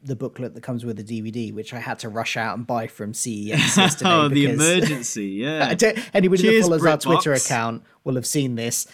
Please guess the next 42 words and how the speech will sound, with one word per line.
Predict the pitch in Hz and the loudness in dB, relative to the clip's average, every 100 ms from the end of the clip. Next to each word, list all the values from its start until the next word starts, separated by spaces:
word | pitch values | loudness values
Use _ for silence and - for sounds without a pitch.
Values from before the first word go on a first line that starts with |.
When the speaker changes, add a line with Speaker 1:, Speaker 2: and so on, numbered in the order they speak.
| - | -20
Speaker 1:
<laughs> | - | -4
I | 196 - 226 151 160 | -2 0 0 2 2
went | 147 165 170 | 2 0 0
to | - 151 | -2 0
watch | 143 - | -2 -4
the | - 135 | -4 -2
episode, | 131 - - 107 107 104 - _ _ _ - | -4 -6 -6 -6 -8 -12 -18 _ _ _ -4
uh, | 127 117 113 | -2 -2 -4
where, | 117 131 117 | -4 -6 -6
ju-, | 131 147 | -6 -6
the | 101 117 127 | -6 -8 -10
day | 117 - 147 143 | -8 -2 2 2
we | 131 | 0
were | 123 | -2
due | 117 123 | -4 -6
to | 117 120 | -6 -10
record | 151 - 127 113 | -10 -8 -4 -4
it, | 101 - - _ _ _ | -6 -10 -12 _ _ _
and | 113 110 113 107 | -6 -4 -6 -4
found | 147 135 | -2 0
out | 120 117 | -2 -2
that | 120 | -4
it | 123 | -6
had | 120 113 | -8 -8
disappeared | 139 135 127 127 117 110 | -6 -4 -4 -2 -2 -2
from | 123 117 | -6 -4
BritBox. | 113 - 90 - - - - - | -6 -6 -10 -10 -10 -10 -12 -10
So | - 147 131 127 143 | -2 0 2 2 0
Speaker 2:
Hey. | |
Speaker 1:
I | - | 0
had | 156 - | 0 0
to, | 151 | 2
luckily, | 160 190 - 143 113 | 4 2 2 -2 -2
my | 123 120 | -2 -2
local | 131 127 135 | -2 -4 -6
C | - 170 160 147 | -4 -2 0 0
E | 117 | 0
X, | - - - | -4 -10 -12
which | 123 - | -12 -10
is, | 123 107 - | -10 -10 -12
for | - | -10
those | 117 120 117 104 - | -4 -4 -4 -8 -10